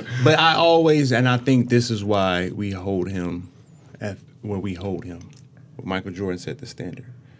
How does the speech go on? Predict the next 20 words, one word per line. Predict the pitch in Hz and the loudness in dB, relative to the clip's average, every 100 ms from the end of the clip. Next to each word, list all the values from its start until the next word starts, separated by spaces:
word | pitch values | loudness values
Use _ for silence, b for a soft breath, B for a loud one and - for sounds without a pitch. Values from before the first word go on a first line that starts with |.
| b b b - _ | b b b -20 _
Where | - 92 95 - - - - - - - - - | -8 -6 -6 -8 -12 -20 -20 -20 -20 -20 -20 -14
people | - 147 | -4 0
don't | 117 | 4
realize | 131 120 | 4 4
Mike, | 110 147 - | 4 0 0
M | 139 196 | 0 2
J | 139 | 4
only | 120 120 | 6 4
played | - 127 113 85 - - | 4 4 4 0 -12 -6
fifteen | 120 107 - 107 92 | 0 0 0 0 2
years. | 95 107 92 90 - - - | 2 2 2 -2 -10 -16 -2
Two | 127 120 | 2 4
of | 98 | 2
'em | 95 | 0
he | 95 | -4
was | 87 - | -6 -6
thirty-nine, | - 98 90 90 87 | -2 0 2 2 0
forty | 87 92 87 | -2 -4 -2
years | 85 85 | -2 -2
old. | 85 90 85 | 0 0 -2